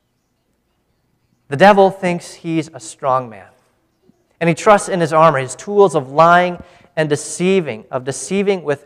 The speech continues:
empty and shallow words, trying to annihilate all virtue, honor, church, and state.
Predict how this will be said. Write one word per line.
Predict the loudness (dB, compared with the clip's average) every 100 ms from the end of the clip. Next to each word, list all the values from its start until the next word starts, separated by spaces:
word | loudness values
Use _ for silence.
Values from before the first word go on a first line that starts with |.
| -6
empty | -6 -6 -12 -12
and | -14
shallow | -16 -10 -6 -4 -4 -6 -8 _ -12
words, | -4 -4 -4 -12 _ _ _ _ _ _ _ _ _ _
trying | -6 0 0 0
to | -4 -6
annihilate | -6 -6 -4 -2 -2 -4 -2
all | -4 -4
virtue, | -6 -6 -6 -12 -14 -12
honor, | -8 -8 -10 -16
church, | -18 -12 -12 -12 -18 _
and | -20 -20
state. | -20 -12 -12 -12 _